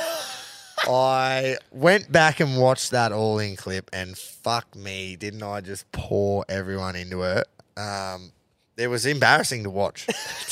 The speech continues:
to be honest. She did not handle the handicap conditions at all, clearly. Get her back to weight for age,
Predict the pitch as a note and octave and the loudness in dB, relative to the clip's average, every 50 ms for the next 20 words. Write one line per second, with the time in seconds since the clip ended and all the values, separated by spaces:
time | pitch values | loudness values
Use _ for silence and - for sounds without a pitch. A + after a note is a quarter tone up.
0 | - - - C3+ B2+ C3 A#2+ A2 A#2 D#3 - - - - C4+ - - - - - | -2 0 2 2 4 4 2 2 0 0 -2 0 2 2 2 0 0 -4 0 2
1 | D4+ B3+ - - - - - - - - _ - - - F3+ E3+ D#3 F3 F#3 F3 | 2 2 2 -2 -10 -14 -16 -20 -20 -20 _ -8 0 2 4 6 6 6 4 6
2 | F3 G3 G3 G3 F3 E3+ F3 E3+ E3 D#3 D#3+ D3+ C#3+ C#3 C3+ C3+ C3 C3 C3 B2+ | 6 6 6 6 6 4 4 2 2 2 0 2 2 2 2 2 0 0 -2 -2
3 | - - B2+ A#2 - - - A#2+ A2 A2 A2 - - G#2+ G2+ G2+ G#2 - A#2+ B2 | 0 2 2 2 0 -2 -6 -10 -6 -6 -4 -4 -4 -6 -8 -8 0 4 6 6
4 | B2 A#2 A2 G#2+ A2 A2 A2 G#2+ G#2 - - A#2 A2+ A2 A2 A2 G#2+ G#2+ G#2+ G2 | 8 6 6 4 4 4 4 2 0 -2 0 2 4 4 4 4 4 2 2 2
5 | D#3 E3+ F3+ F3+ D#3+ D3+ D3+ D3 C#3+ - - A#2+ A2+ A#2 A#2 A#2 - - - G2 | 4 4 6 6 4 4 2 2 2 -2 -4 -2 0 2 2 2 2 0 -4 -2
6 | F#2+ G2 G2 G2 G2 G2 G2+ F#2+ - - - - | 0 2 4 4 4 4 2 0 -2 -6 -6 -8